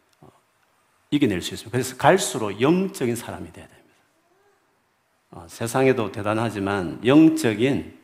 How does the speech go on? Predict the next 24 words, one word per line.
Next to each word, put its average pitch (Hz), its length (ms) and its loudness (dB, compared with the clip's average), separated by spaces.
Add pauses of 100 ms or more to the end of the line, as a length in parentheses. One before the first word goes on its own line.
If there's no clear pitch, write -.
스피리추얼한 143 1040 -2 (480)
사람, 107 600 0
성령 143 340 6
인도를 147 320 6
받는, 90 600 -2 (520)
어, - 80 -6
신비로운 202 600 4
걸 135 120 6
말하는 92 300 0
게 95 40 -2
아니라 82 480 -4 (340)
원래 185 260 6
우리가 113 260 2
예수 104 240 -2
믿으면 92 580 -2 (1040)
하나님과 101 840 -4 (600)
동행하고 107 840 -4 (540)
하나님과 107 400 2
같이 101 220 -8
살아가는 110 440 0
사람이 92 380 -4
됐기 107 240 -6
때문에 78 380 -8 (180)
원래, 131 560 6